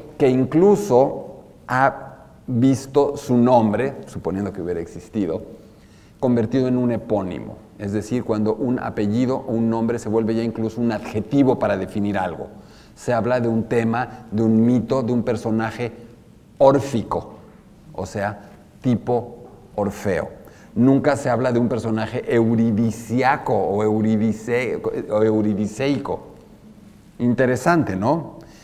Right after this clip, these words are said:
Interesante ya, y más en nuestros tiempos, y más en un estado como California, donde muchos de los derechos de las mujeres han sido, eh, defendidos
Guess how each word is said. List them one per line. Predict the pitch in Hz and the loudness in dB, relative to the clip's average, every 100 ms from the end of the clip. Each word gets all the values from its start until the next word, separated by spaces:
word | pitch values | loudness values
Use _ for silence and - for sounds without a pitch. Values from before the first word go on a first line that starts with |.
| - | -10
Interesante | - 113 117 113 107 143 143 131 | -2 0 0 -2 -2 0 2 2
ya, | 123 - | 2 0
y | 113 | 0
más | 117 143 - | 0 -2 -4
en | 113 104 | -4 -2
nuestros | 113 113 117 104 - | -2 -2 -4 -4 -4
tiempos, | 98 92 90 95 - - - - - | -4 -4 -6 -8 -10 -20 -20 -14 -6
y | |
más | 104 104 | -4 -4
en | 104 | -4
un | 101 | -4
estado | 95 98 107 110 110 104 | -4 -4 0 2 0 -2
como | 90 85 | -6 -6
California, | 87 80 80 - 98 87 87 90 90 - | -8 -8 -6 -2 0 -2 -8 -10 -12 -12
donde | 92 87 87 | -8 -6 -4
muchos | 98 101 101 | -4 -4 -4
de | 90 | -4
los | 85 | -6
derechos | 87 87 90 90 | -8 -8 -8 -8
de | 87 | -6
las | 78 82 | -8 -10
mujeres | 78 - 95 85 82 - - - - | -10 -8 -6 -6 -10 -16 -20 -20 -16
han | - 90 | -10 -8
sido, | 87 101 92 80 85 73 - - - - | -6 -4 -2 -2 -4 -8 -16 -20 -20 -14
eh, | 87 85 80 71 64 - - - - - - - | -8 -6 -6 -8 -12 -16 -20 -20 -20 -20 -16 -6
defendidos | 101 - 104 107 113 120 101 98 - - | -4 -2 0 2 4 4 2 0 -4 -16